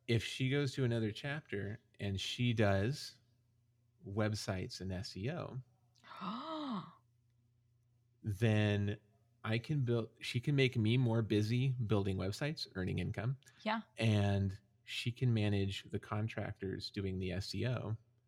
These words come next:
Speaker 1: herself. Um, and she can, by nature of those five hours spent going to meetings, networking with people, all the stuff that B N I wants you to do,
Speaker 2: Mm-hmm.
Speaker 1: she can be an income generator herself,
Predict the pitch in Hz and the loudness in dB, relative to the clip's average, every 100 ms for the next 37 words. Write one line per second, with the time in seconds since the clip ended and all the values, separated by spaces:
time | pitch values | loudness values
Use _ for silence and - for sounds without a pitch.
0 | _ _ - - 135 101 123 - _ _ | _ _ -20 -6 -4 -4 -6 -10 _ _
1 | _ _ _ _ _ _ - 113 107 95 | _ _ _ _ _ _ -2 2 4 2
2 | 92 - 98 95 - 113 - 104 98 95 | 0 -2 -2 -2 -4 -4 -2 -2 -2 -4
3 | - 104 101 95 95 101 101 - 104 95 | -6 -4 -2 -2 -2 -2 -2 -2 -4 -2
4 | 98 92 - 107 95 95 95 95 - 98 | -2 -4 -4 -4 -2 -2 -2 -4 -4 -4
5 | 98 - _ _ _ _ - 107 107 104 | -4 -6 _ _ _ _ -2 2 2 4
6 | 104 98 95 95 - 104 - 95 95 95 | 2 2 0 -2 -2 -4 -4 -6 -6 -8
7 | - 95 98 92 92 90 95 107 95 98 | -6 -8 -6 -6 -6 -8 -8 -8 -10 -10
8 | - - 95 95 101 104 101 101 110 - | -12 -10 -10 -8 -6 -6 -6 -10 -12 -12
9 | 104 98 101 101 - _ - 190 175 185 | -14 -10 -8 -8 -10 _ 0 2 2 -2
10 | 240 _ _ _ - - - - 117 - | -4 _ _ _ -18 -10 -8 -2 -4 -2
11 | 117 104 95 95 95 90 92 - 92 95 | 0 0 0 -2 -2 -4 -6 -6 -6 -4
12 | 92 90 90 92 - 92 - 95 | -6 -6 -6 -6 -8 -10 -6 -6